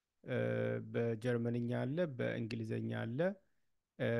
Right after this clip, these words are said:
በቱርክኛ አለ። እ፣ ስራዎች ራሳቸው ምን አይነት ስራዎች እንዳሉ እዚህ ውስጥ ገብቶ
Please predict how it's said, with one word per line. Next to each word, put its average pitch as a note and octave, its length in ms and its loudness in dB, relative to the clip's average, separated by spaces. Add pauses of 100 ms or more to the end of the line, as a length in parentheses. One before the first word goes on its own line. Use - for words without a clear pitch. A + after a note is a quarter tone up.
(100)
በቱርክኛ A#2+ 680 0
አለ። B2+ 200 2 (800)
እ፣ A#2+ 140 0 (840)
ስራዎች F#3 520 10
ራሳቸው A#2+ 460 2
ምን C#3 120 4
አይነት C3+ 200 4
ስራዎች B2 340 2
እንዳሉ C3+ 320 4
እዚህ C#3 160 0
ውስጥ - 140 -10
ገብቶ A#2 240 0